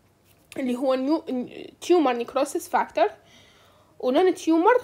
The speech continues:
نيكروتيك فاكتور. أوكي؟ زين. نجي لمن؟ إلى التيومر نيكروتيك فاكتور. تمام؟ تمام. التيومر نيكروتيك فاكتور شنو هن الأدوية؟ أول شي عندي، آه، <clears throat>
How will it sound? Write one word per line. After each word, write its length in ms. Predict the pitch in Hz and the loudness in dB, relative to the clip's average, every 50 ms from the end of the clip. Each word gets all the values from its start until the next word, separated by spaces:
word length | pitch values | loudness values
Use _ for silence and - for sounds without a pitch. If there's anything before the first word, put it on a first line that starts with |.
| - - - | -4 -10 -10
نيكروتيك 540 | 262 240 - 294 285 339 339 - - - - | -10 -8 0 2 2 2 2 -2 -12 -20 -8
فاكتور. 460 | - - 262 - - - - - - - _ _ - | -2 -2 -2 -2 -4 -10 -12 -12 -12 -18 _ _ -12
أوكي؟ 240 | - 254 - 392 480 - - - _ _ _ _ _ _ _ _ _ _ - _ _ | -12 -2 2 2 2 2 0 -10 _ _ _ _ _ _ _ _ _ _ -20 _ _
زين. 220 | 247 254 240 - - - _ _ _ _ _ _ _ _ _ _ _ _ _ _ _ _ _ _ - _ - - - - - _ _ _ _ _ _ 330 | -6 -6 -6 -6 -6 -14 _ _ _ _ _ _ _ _ _ _ _ _ _ _ _ _ _ _ -20 _ -20 -20 -18 -18 -20 _ _ _ _ _ _ 4
نجي 280 | 359 403 392 339 330 | 4 4 4 2 2
لمن؟ 260 | 349 349 330 339 339 339 - - - - | 4 6 6 4 4 0 -2 -10 -4 -2
إلى 160 | 269 247 277 | 0 2 2
التيومر 400 | 247 247 240 - - 339 320 320 | 0 0 -2 -2 0 2 2 2
نيكروتيك 540 | 294 269 240 226 - - 254 254 - 415 403 | 2 0 -4 -6 -2 -2 -2 0 0 -2 -2
فاكتور. 400 | - - - - - - - - - - - _ _ _ _ | -2 -6 -8 -8 -8 -16 -20 -20 -20 -20 -20 _ _ _ _
تمام؟ 340 | - 233 233 240 294 339 - - _ _ _ _ _ | -4 -2 -2 0 -2 -2 -4 -8 _ _ _ _ _
تمام. 320 | - 285 - - - 285 - _ _ - _ _ _ _ _ _ _ _ - - - - - - - - | 0 0 0 0 -6 -18 -20 _ _ -20 _ _ _ _ _ _ _ _ -20 -20 -20 -20 -20 -16 -8 -8
التيومر 480 | 269 - - - 453 494 - 508 427 | -8 -8 -4 -4 -2 0 2 4 4
نيكروتيك 440 | 381 349 - - 320 285 285 - - | 4 4 4 2 0 0 0 -4 -12
فاكتور 460 | - - 269 254 254 - - 330 349 359 - - | -2 0 0 0 0 2 4 4 4 4 2 -6
شنو 300 | - - - 480 453 339 | -12 -6 -2 0 0 0
هن 260 | - 247 220 214 220 | -2 -4 -8 -6 -2
الأدوية؟ 640 | 247 311 339 - 247 233 - 233 214 - - - - - - | -2 -2 -2 -2 -4 -4 -2 -4 -4 -4 -8 -12 -12 -4 0
أول 240 | 311 381 480 427 - | 2 2 2 2 0
شي 220 | - - 302 294 - | -2 -4 -4 -4 -4
عندي، 440 | 277 262 247 233 262 254 277 370 392 - - - - - - - - - - _ _ | -6 -6 -6 -8 -4 2 2 2 2 0 -8 -20 -20 -20 -20 -20 -20 -20 -20 _ _
آه، 380 | 254 240 - 247 - - - - - _ _ _ _ - | -2 0 0 -2 -6 -6 -10 -12 -14 _ _ _ _ 2
<clears throat> 120 | 320 330 | 2 4